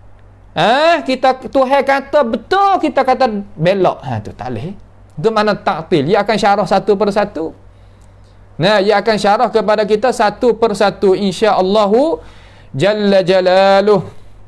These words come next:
Satu, tu menyakit ilhad. Yang kedua,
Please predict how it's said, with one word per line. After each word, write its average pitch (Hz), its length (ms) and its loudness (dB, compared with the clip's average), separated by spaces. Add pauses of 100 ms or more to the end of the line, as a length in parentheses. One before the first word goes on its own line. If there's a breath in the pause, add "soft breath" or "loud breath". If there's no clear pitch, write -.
(460)
Satu, 160 560 -2
tu 214 160 0
menyakit 202 560 0
ilhad. 180 480 0 (1200 soft breath)
Yang 254 340 0
kedua, 302 320 2